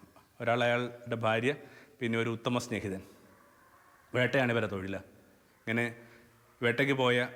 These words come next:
ഒരു ദിവസം ഇയാളിങ്ങനെ ഒരു മൃഗത്തെ ഇങ്ങനെ ലക്ഷ്യം വെച്ച് കാഞ്ചി പിടിച്ചുകൊണ്ടിരിക്കുമ്പോൾ എന്തോ ഒന്ന് പുറകിൽ അനങ്ങുന്നതായിട്ട് തോന്നി. നോക്കുമ്പോൾ ചങ്ങാതിയുടെ തോക്കിൻ്റെ ഉന്നം അയാളുടെ കഴുത്തിന് നേരെയാണ്. "എന്ത് ഇത്?" എന്നും പറഞ്ഞുകൊണ്ട് ഇയാളിങ്ങനെ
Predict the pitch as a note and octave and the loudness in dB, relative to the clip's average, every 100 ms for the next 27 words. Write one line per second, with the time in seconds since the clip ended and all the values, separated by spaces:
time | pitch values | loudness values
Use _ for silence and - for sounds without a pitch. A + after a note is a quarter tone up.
0 | C3 B2 B2 A#2 C3+ C3+ - - - A#2+ | -4 -2 -2 -2 -6 -10 -16 -18 -2 0
1 | B2+ B2+ B2 B2 C3 - C#3 - - - | 2 2 0 0 -2 0 -4 -4 -18 -20
2 | - - - - - B2+ B2 B2 - C3 | -20 -20 -20 -20 -6 -2 2 0 0 0
3 | A#2+ A#2 A#2+ - B2 A2+ B2+ A#2+ A#2 A#2 | 0 0 -6 -2 0 2 2 0 0 -2
4 | A2 A2 A2+ A2 A2 A2 G#2+ - - - | -2 -4 -2 -2 -2 -4 -8 -20 -20 -20
5 | _ B2 C3 D3 C#3 B2+ A#2+ B2 A#2+ A2 | _ -2 0 2 0 0 0 0 0 -2
6 | A2+ A2+ G#2+ G#2 G2 G2 F#2+ - - _ | -2 -2 -4 -4 -6 -6 -10 -16 -20 _
7 | - G#2 A#2 A2+ A2+ A2+ - - - - | -10 -4 -2 2 0 -2 -8 -20 -20 -20
8 | - A2+ A#2+ C3+ C#3+ C#3+ B2 A2 A#2+ A2+ | -4 -2 2 2 2 2 0 0 -2 -2
9 | G#2+ A2 - A2 A2 G#2+ G2+ G2+ G#2 G2 | -2 -4 -6 -6 -4 -2 -4 -4 -4 -4
10 | F#2 F#2 - - - _ _ _ _ _ | -6 -8 -14 -20 -20 _ _ _ _ _
11 | _ _ _ _ _ _ _ _ _ - | _ _ _ _ _ _ _ _ _ -6
12 | A2+ D3+ E3 D#3 D3+ D3 D3 D3 C#3 C#3 | -2 2 2 2 -2 -2 0 2 2 0
13 | C3+ C#3 - B2+ C3 C3 C3 B2+ | 2 -2 -2 0 2 2 0 -2